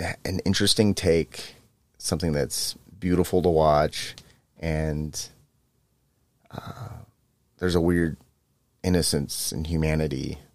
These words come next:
to Let the Right, Let the Right One In. Um, so if you haven't seen that, that's, watch that this October.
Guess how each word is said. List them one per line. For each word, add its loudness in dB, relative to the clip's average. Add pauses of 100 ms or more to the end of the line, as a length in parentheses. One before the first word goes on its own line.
(540)
to -4
Let -2
the 0
Right, 2 (440)
Let 2
the 2
Right 4
One -4
In. -10 (500)
Um, -12 (100)
so -2
if -4
you 10
haven't 8
seen 2
that, 2
that's, 0 (200)
watch 4
that 8 (140)
this 2
October. 0